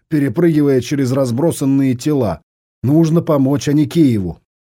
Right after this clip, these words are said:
То ли шальная, то ли прицельная пуля задевает по касательный шлем. Не самое приятное ощущение, словно молотком или строительной арматуриной со всей дури жахнули.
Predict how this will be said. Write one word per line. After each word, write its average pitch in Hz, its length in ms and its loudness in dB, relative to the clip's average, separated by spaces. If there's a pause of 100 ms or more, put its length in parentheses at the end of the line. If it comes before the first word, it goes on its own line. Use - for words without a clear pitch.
(120)
То 185 160 4
ли 190 80 4
шальная, 156 600 0
то 156 120 -2
ли 147 80 0
прицельная 156 720 0
пуля 196 320 -2
задевает 143 560 0
по 151 100 -6
касательный 151 680 0
шлем. 123 420 -2 (600)
Не 165 160 0
самое 165 380 0
приятное 131 540 0
ощущение, 107 720 -4 (220)
словно 143 320 0
молотком 156 640 0 (240)
или 143 160 0
строительной 151 640 0
арматуриной 143 640 0
со 135 120 -4
всей 127 220 -2
дури 117 320 -2
жахнули. 101 560 -6